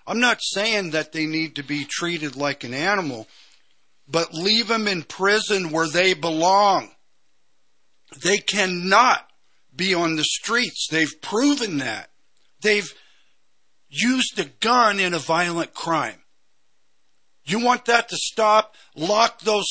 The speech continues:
people up. And if you commit a violent crime with a gun, you deserve it. All right? You got nobody to blame but yourself.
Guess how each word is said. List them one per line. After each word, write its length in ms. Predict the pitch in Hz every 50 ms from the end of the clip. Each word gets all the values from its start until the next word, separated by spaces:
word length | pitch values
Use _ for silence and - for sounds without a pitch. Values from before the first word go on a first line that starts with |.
| - -
people 520 | - 196 202 196 - 170 180 180 165 - _ -
up. 400 | 190 185 165 123 - - - - _ _ _ _ _ _ _ _ _ _ _ _ _ _ _ _ _ _ _ _ _ _ _ _ _ _ _ _ _ _ _ _ _ _ _ _ _ _ _ _ _ _ _ _ _ _ _ _ _ _ _ _ _ _ _ _ _ _ _ _ _
And 180 | 139 160 175
if 220 | 175 165 156 - -
you 160 | 214 269 294
commit 400 | 285 - 302 285 254 269 269 247
a 60 | 214
violent 480 | 165 165 196 202 208 220 220 190 - -
crime 320 | - 196 196 202 196 190
with 160 | 185 175 -
a 60 | 160 143
gun, 380 | 127 156 165 180 202 214 202 -
you 180 | 156 147 160 202
deserve 480 | 170 175 147 - 151 185 214 214 -
it. 140 | 117 104 - _ _ _ _ _ _ _ _ _ _ _ _ _ _
All 120 | 135 143
right? 200 | 147 160 175 170
You 140 | - 165 208
got 240 | 175 220 190 131 135
nobody 600 | 131 143 160 190 208 180 214 208 220 233 240 233
to 100 | - 262
blame 640 | 214 190 214 208 196 196 196 196 196 196 196 190 - - - - _ _
but 280 | - 160 160 160 - -
yourself. 580 | 151 139 - - - 170 165 156 135 101 -